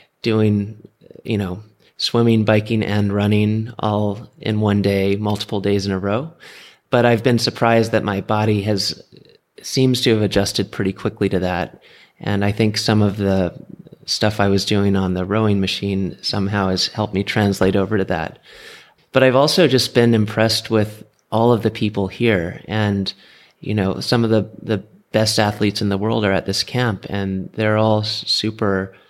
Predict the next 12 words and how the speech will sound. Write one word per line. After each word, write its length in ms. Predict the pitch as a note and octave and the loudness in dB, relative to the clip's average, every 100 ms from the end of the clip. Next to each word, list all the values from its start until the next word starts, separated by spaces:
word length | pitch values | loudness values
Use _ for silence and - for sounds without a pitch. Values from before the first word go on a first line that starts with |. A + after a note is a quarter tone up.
| _ - | _ -6
humble, 760 | A#2 A#2+ A#2+ B2 A#2+ A#2 A#2+ _ _ _ - | -2 0 2 2 2 -2 -6 _ _ _ -16
friendly. 1000 | - A2 A2 A2+ G#2+ G#2 G#2 G2+ G#2 _ _ _ - | -4 0 2 2 4 4 2 0 -6 _ _ _ -14
Uh, 240 | F2 F2 E2 | -10 -8 -6
everyone 340 | F#2 G#2+ G#2+ G2+ | -4 -2 0 0
has 180 | G2 | -2
a 60 | G#2 | -4
sense 280 | - G2+ F#2+ | -4 -4 -6
of 80 | - | -8
humor. 540 | - G#2 G#2+ G#2 G#2 - - - _ _ - | -4 -2 -2 -2 -6 -14 -20 -20 _ _ -6
And, 360 | A2+ A2 G2 - | -2 -2 -4 -4
you 120 | B2+ | 0
know, 200 | C3+ A#2 | 2 0